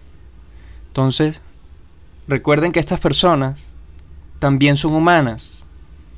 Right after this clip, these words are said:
y también es una ladilla que tú estés de viaje y te empiece a acosar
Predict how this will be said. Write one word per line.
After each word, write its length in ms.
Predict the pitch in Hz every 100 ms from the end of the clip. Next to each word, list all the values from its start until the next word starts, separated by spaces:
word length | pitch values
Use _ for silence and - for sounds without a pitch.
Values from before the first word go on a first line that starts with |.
| -
y 120 | 143
también 580 | - 127 135 151 160 160 - -
es 80 | 151
una 180 | 156 175
ladilla 640 | 175 175 185 180 160 180 - - - - - - - - -
que 140 | - 135
tú 140 | 127
estés 240 | 120 147
de 140 | 156 175
viaje 560 | 202 196 180 175 202 202 - - - - - - - - -
y 120 | 143
te 100 | 143
empiece 600 | 127 131 123 - 139 147 -
a 140 | - 131
acosar 600 | 127 123 - 120 117